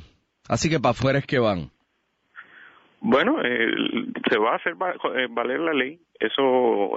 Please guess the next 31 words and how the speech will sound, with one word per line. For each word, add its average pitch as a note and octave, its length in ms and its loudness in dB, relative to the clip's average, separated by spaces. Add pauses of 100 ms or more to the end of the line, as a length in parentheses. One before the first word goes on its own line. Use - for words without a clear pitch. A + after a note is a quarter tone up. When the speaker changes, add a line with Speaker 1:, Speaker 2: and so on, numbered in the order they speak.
Speaker 2:
en G#2+ 140 2
síntesis, B2+ 460 0
eso A#2+ 240 -2
es. A2+ 140 -8
Vamos A2 320 0
a - 40 0
hacer A#2 160 -2
valer G#2 240 0
la F#2 120 0
ley. E2 160 -6 (1600)
Speaker 1:
Bueno, D3 220 2 (200)
eso G2+ 280 2
fue C3+ 140 2
lo C3 60 4
que C3 80 4
dijo B2+ 140 6
el A#2+ 60 2
gobernador, A2+ 440 4
que A2 120 -2
pa' F2+ 100 2
afuera G#2+ 240 2
es - 60 -12
que A2+ 120 0
van, G2+ 240 0 (100)
usó F2 420 0
esas F#2+ 300 -2
palabras. F2+ 440 2 (440)
Este, G2+ 1000 2 (840)
Villafañe, D#3 640 2 (280)
estamos C#3 760 2
a C#3+ 800 2